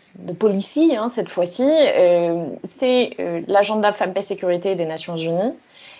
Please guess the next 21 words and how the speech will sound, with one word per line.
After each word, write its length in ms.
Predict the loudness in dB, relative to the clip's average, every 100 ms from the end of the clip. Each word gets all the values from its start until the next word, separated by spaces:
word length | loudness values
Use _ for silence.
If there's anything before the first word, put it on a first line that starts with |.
| 2
Et 140 | 2
c'est, 560 | 4 4 8 8 6 2
euh, 320 | 2 2 2
ce 80 | -4
qu'on 100 | -4
appelle 180 | 0 2
aujourd'hui 300 | 4 4 4
la 100 | 2
stratégie 500 | 2 -2 0 -2 -2
de 40 |
diplomatie 500 | -4 -6 -4 -4 -6
féministe 560 | -6 -4 -2 0 -2 -2
qui 60 | -2
est 60 |
déployée 380 | 0 2 4 4
dans 100 | 2
un 100 | -4
certain 340 | -4 -4 -4
nombre 200 | -2 0
de 80 | -2
pays 460 | 0 0 2 0